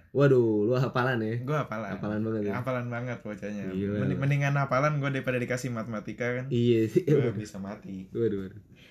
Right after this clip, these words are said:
Speaker 2: Iya.
Speaker 1: Tapi ngomongin matematika.
Speaker 2: <laughs>
Speaker 1: Wah.
Speaker 2: Kayak kenapa nih? Kenapa?
Speaker 1: Gua kayaknya
Speaker 2: Ada.
Speaker 1: juga cukup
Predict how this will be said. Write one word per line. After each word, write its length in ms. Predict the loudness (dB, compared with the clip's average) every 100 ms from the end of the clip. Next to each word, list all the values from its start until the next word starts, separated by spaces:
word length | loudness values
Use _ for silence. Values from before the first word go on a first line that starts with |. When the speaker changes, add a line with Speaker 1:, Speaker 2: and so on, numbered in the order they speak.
| -16
Speaker 2:
Iya. 120 | -6
Speaker 1:
Tapi 140 | 0 0
ngomongin 340 | 2 4 6 6
matematika. 840 | 2 0 -2 -2 -4 -6 -14 -14 _
Speaker 2:
<laughs> 380 | -4 2 2 8
Speaker 1:
Wah. 300 | 8 10 6
Speaker 2:
Kayak 200 | 2 0
kenapa 260 | 2 -2 -2
nih? 180 | -4 -6
Kenapa? 260 | -8 -8 -2
Speaker 1:
Gua 160 | -2
kayaknya 480 | 0 -4 -4 -4 -4
Speaker 2:
Ada. 80 | -2
Speaker 1:
juga 180 | -2 -2
cukup 240 | -4 -6